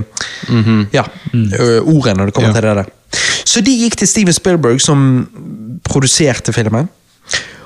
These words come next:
Speaker 2: Og Steven Spielberg som selv at det var jo bare, altså, hva i helvete er det for et forslag? Så han skrev en smart tilbakemelding, der det sto, "Takk for det humoristiske titelforslaget.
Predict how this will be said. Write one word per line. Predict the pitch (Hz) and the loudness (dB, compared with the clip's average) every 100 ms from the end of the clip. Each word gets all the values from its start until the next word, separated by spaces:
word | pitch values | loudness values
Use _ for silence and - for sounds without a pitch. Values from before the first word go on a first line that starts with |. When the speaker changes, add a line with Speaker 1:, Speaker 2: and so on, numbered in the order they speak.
| - | -4
Speaker 2:
Og | 196 202 190 185 | 2 4 4 4
Steven | 180 247 | 2 2
Spielberg | 180 220 175 147 | 2 0 0 2
som | 160 | 2
selv | 139 202 131 | 2 2 2
at | 107 107 | 2 0
det | 127 127 143 | 0 0 2
var | 139 | 2
jo | 117 | 2
bare, | 120 120 104 - - - 127 92 | 2 0 -2 -8 -12 -10 -10 -4
altså, | 131 - | -2 -2
hva | - 139 | -2 -4
i | - | -2
helvete | 135 120 123 147 113 | -2 0 0 0 0
er | |
det | 117 | 0
for | 113 | 0
et | 110 | -2
forslag? | 110 104 113 175 - - - - | -2 -2 -2 -4 -6 -8 -8 -4
Så | - 214 | 0 2
han | 254 240 | 2 2
skrev | - 233 214 | 2 2 2
en | 160 143 - _ _ - | 2 0 -4 _ _ -4
smart | - - 214 113 - - - | -2 2 2 0 -4 -10 -4
tilbakemelding, | 139 120 117 147 123 - - _ _ - - - | 0 0 0 0 -2 -2 -8 _ _ -18 -10 -2
der | 185 | 0
det | 147 | 2
sto, | - 139 117 - _ _ _ - - - | 2 0 0 -8 _ _ _ -20 -12 -4
"Takk | 294 294 | -4 -2
for | 180 | 0
det | 151 | 2
humoristiske | 135 160 170 214 - - 135 - | 4 4 4 2 0 0 -2 -2
titelforslaget. | 131 233 - 139 - 110 - 98 101 | -2 -2 0 -2 0 -2 0 -2 -2